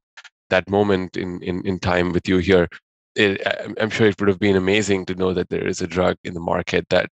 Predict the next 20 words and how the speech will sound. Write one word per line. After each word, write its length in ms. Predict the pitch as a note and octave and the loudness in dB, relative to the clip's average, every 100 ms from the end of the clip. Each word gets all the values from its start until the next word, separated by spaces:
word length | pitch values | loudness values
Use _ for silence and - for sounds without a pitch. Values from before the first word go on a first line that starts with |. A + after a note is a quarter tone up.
| _ _ _ _ - F2 - | _ _ _ _ -20 -20 -4
potentially 400 | G2+ G2 - F#2 | 0 0 0 -4
is 120 | F2+ | -2
helping 340 | F#2 F#2 F#2 | -4 -4 -6
you 280 | E2 F2 F2 | -4 -2 -2
and 160 | - F2 | -2 -4
you 60 | |
could 140 | - - | -6 -4
feel 200 | A#2 - | 0 0
it. 140 | - - _ _ _ _ _ | 0 -4 _ _ _ _ _
Y-, 60 | A3+ - | -18 -12
y-, 560 | D2 G1+ G#3 - A2+ A#2 | -12 -10 -12 -10 -4 -2
your 280 | B2 A2+ A#2+ - | 2 4 4 4
quest 400 | A2+ A2 - - | 2 2 0 0
to 100 | A2 | 4
get 320 | G2 F#2 - | 4 2 0
yourself 480 | F#2 F#2 F2+ F#2 F2+ | 0 0 0 -2 -2
extended, 560 | - - F2+ F2+ F2 - - | -4 0 2 2 0 -2 -4
uh, 160 | F2+ | -2
beyond 440 | E2+ G2+ G2 G2 G2 | 0 2 4 2 2
what, 200 | F#2+ | 0